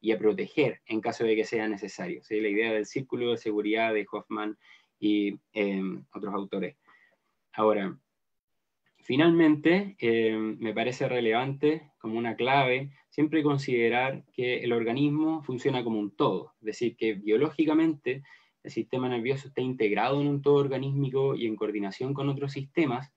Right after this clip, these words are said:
cardiorrespiratorio, digestivo, endocrino, entre otros, y que experiencialmente el que experimenta, siente, crea y vive el juego no es un cerebro aislado,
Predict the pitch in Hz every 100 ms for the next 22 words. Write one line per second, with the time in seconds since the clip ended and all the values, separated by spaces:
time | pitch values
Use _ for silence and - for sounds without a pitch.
0 | _ _ _ 101 98 95 - 107 107 135
1 | 127 117 107 107 - 143 143 127 113 107
2 | 101 143 156 147 127 120 123 135 117 107
3 | 135 143 _ - - _ _ 156 165 147
4 | 160 143 131 135 - 127 120 117 208 220
5 | 156 127 113 127 156 - _ _ _ _
6 | - 123 123 120 113 - - 120 117 131
7 | 185 156 139 117 139 139 - - 143 165
8 | 175 156 131 127 135 151 139 123 135 _
9 | - 110 143 180 151 131 117 - - 123
10 | 113 123 - _ _ 117 147 175 180 -
11 | 143 135 127 117 113 131 143 110 120